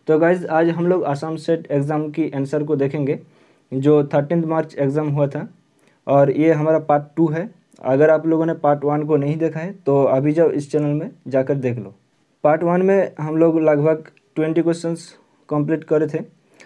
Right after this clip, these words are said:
और इस सेशन में हम लोगों का कोशिश है कि, और बाकी जो रिमेनिंग पोर्शंस रह गए थे उन सभी को कंप्लीट करवाऊँ।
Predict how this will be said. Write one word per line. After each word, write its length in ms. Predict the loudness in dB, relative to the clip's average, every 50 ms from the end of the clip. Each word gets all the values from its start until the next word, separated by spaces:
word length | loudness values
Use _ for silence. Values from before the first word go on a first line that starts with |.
| _ _ _ 0
और 300 | 2 4 4 4 2 0
इस 280 | -4 -6 -6 -6 -6 -10 -16 -18 -20 _ _ _ _
सेशन 200 | -4 -2 -2 0
में 200 | 0 0 0 -2
हम 240 | -2 -4 -4 -4 -2
लोगों 260 | 0 0 0 0 0
का 120 | 0 -2 -2
कोशिश 400 | -2 -2 -4 -2 -2 -4 -6 -6
है 80 | -8
कि, 460 | -8 -8 -4 0 0 0 0 -2 -6 -14 _ _ _ _ _ _ _ _ _ _
और 120 | -4 -2 0
बाकी 320 | 2 0 0 0 0 -2
जो 180 | 2 2 2 2
रिमेनिंग 440 | 2 2 0 -2 -2 -2 -4 -2 -2
पोर्शंस 400 | -2 -2 -2 -4 -8 -8 -6 -4
रह 200 | -2 0 0 2
गए 160 | 2 2 0
थे 220 | 0 -4 -10 -12 -12 -16 _ _ _
उन 200 | -6 -4 -4 -4
सभी 320 | -4 -2 -2 0 0 0 0
को 120 | 0 -2
कंप्लीट 400 | -2 -2 -4 -2 -2 -4 -6 -2
करवाऊँ। 360 | 0 0 0 0 0 -2 -4